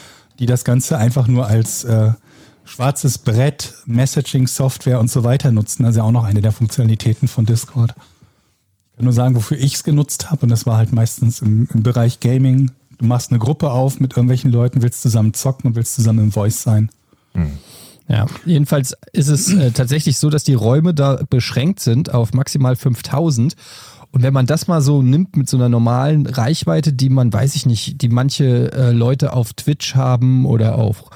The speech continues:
Speaker 3: ähm, YouTube oder auch als Podcast oder so,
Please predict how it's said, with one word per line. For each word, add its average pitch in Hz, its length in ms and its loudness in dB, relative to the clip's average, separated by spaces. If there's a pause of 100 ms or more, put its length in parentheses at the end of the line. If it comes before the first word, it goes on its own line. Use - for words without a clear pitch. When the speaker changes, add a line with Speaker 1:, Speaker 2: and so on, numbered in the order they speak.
(520)
Speaker 3:
ähm, 107 600 2
YouTube 117 760 0
oder - 200 -4
auch 113 140 -6
als 120 140 -2
Podcast - 500 -2
oder 113 160 0
so, 110 160 2